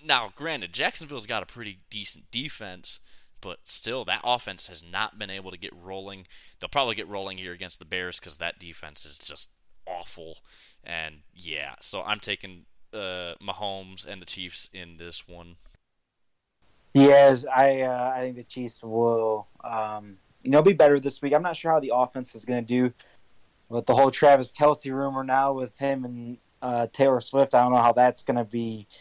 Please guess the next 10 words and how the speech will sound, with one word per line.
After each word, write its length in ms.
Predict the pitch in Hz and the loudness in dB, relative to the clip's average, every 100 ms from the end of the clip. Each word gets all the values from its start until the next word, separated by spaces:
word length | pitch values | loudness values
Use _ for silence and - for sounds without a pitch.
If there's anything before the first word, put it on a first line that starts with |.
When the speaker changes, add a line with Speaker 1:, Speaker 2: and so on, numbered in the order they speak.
| - | -2
Speaker 2:
impacting 560 | 131 117 127 120 - 123 | -2 2 6 6 4 -2
anything, 600 | 117 117 123 120 120 117 | -2 -4 -4 -4 -4 -2
uh, 340 | 113 110 107 - - - _ | 0 0 -2 -8 -20 -20 _
you 120 | - 117 | -10 -4
know, 440 | 113 113 113 107 - | 0 0 0 -4 -14
um, 600 | 117 120 113 110 110 101 - | -6 -4 -4 -4 -6 -8 2
but 180 | 123 123 | 8 10
we'll 140 | 151 | 10
see 160 | 156 190 | 8 8
how 360 | 165 143 135 | 8 8 4